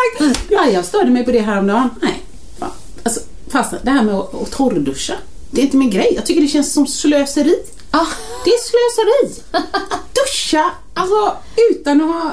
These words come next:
Speaker 2: Svettas.
Speaker 1: svett.
Speaker 2: Ja.
Speaker 1: Ja, nej, det känns
Speaker 2: Nej.
Speaker 1: fortfarande fel,
Speaker 2: Ja.
Speaker 1: även om det var länge sedan som jag hade. Men samtidigt så kan jag inte, nu när man inte jobbar i träningsmiljön,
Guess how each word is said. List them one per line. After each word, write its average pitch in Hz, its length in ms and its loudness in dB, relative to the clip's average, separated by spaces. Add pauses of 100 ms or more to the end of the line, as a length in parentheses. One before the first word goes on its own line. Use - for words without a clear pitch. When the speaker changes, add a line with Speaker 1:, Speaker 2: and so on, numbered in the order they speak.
(120)
Speaker 2:
Svettas. 262 580 -2
Speaker 1:
svett. - 300 -6
Speaker 2:
Ja. 254 200 2 (260)
Speaker 1:
Ja, 381 100 -2 (120)
nej, 349 160 6 (240)
det 339 60 4
känns 415 240 -2
Speaker 2:
Nej. 233 100 4
Speaker 1:
fortfarande 349 340 2
fel, - 300 0
Speaker 2:
Ja. 240 60 2
Speaker 1:
även 247 140 4
om 254 100 2
det 254 60 0
var 269 80 0
länge 226 260 4
sedan 214 160 0
som 226 160 -2
jag 220 80 4
hade. 196 300 2
Men 226 200 0 (640)
samtidigt 277 400 0
så 269 100 -4
kan 311 120 0
jag 302 100 2
inte, 247 260 0
nu 285 180 6
när 269 80 2
man 285 100 2
inte 285 140 -2
jobbar 285 500 2
i 262 60 4
träningsmiljön, 196 960 2